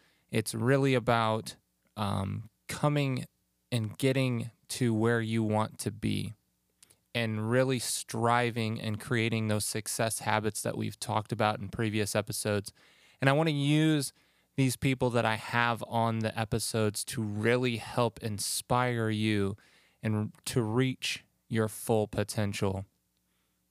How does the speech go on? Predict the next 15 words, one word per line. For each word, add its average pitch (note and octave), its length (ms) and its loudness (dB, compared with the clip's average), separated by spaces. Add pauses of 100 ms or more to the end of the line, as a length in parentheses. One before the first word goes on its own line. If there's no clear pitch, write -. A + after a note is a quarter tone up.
(1500)
I C3+ 100 6
really C3+ 600 2
find B2+ 640 0
that G#2+ 320 0 (1200)
each D3 180 2
of B2+ 80 0
these B2 240 0
episodes A#2 540 -2
brings A#2+ 320 0
a A2 80 2
new A2+ 480 2
dynamic G#2 680 0
and A2 140 -2
a G#2 80 2
new G#2+ 720 2